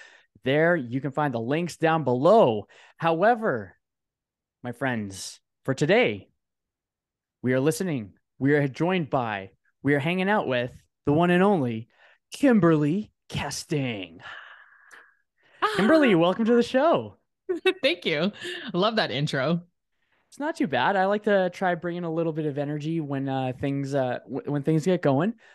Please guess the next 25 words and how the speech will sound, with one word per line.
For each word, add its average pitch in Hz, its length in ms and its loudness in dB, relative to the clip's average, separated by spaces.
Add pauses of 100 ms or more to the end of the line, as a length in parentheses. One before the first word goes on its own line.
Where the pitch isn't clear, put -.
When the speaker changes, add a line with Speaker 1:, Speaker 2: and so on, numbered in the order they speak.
(100)
Speaker 1:
I 135 60 -2
like 147 120 0
to 151 80 -10
keep 175 220 -6
it 165 80 -6
calm. 165 480 0
And 160 120 -2
then 147 240 -2 (300)
one 156 160 0
of, 156 160 -4
uh, 143 160 0
one 151 140 -2
of 156 40 -2
my 147 120 0
guests, 151 520 -2 (120)
uh, 127 420 0
was 127 160 0
surprised 151 580 -2
by 147 160 0
the 139 140 -4
energy 143 380 -4
'cause 151 160 -8
I 131 80 -2
was 120 160 -6
really 127 360 -6